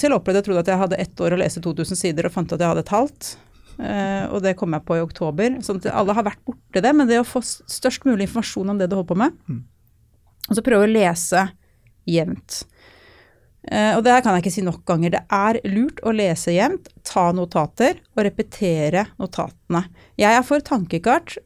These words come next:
Speaker 1: eh, jeg er ikke for tettskrevne notatark. Da må, er det viktigere med stikkord, eller korte setninger, men et eller annet som funker for deg. Hvis du er helt ny student, så vil jeg anbefale deg å ta et studiekurs, enten på nett, eller lese en bok, eller bare f-, få god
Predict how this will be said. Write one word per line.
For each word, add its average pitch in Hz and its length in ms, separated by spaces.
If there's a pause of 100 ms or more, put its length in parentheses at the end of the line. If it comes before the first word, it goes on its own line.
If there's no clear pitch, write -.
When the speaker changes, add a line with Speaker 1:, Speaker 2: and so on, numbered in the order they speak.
Speaker 1:
eh, 226 400
jeg 220 140
er - 160
ikke - 260
for 214 380 (180)
tettskrevne 175 540
notatark. 180 580 (160)
Da 196 160
må, 190 160
er 196 220
det 214 80
viktigere 170 260
med 180 140
stikkord, 240 340 (460)
eller 214 180
korte 233 240
setninger, 214 560 (160)
men 240 140 (100)
et - 160
eller 220 160
annet 175 160
som 208 100
funker - 400
for 185 140
deg. 285 160 (800)
Hvis 226 80
du 254 80
er 214 60
helt 208 120
ny 180 140
student, 233 260
så - 60
vil 247 80
jeg 214 80
anbefale 180 300
deg - 40
å - 60
ta 180 80
et - 80
studiekurs, 156 640 (320)
enten 165 400
på 226 160
nett, 175 220 (260)
eller 180 320
lese 180 240
en 190 80
bok, 160 400
eller 170 540 (420)
bare 220 160
f-, - 240
få 190 560
god 175 240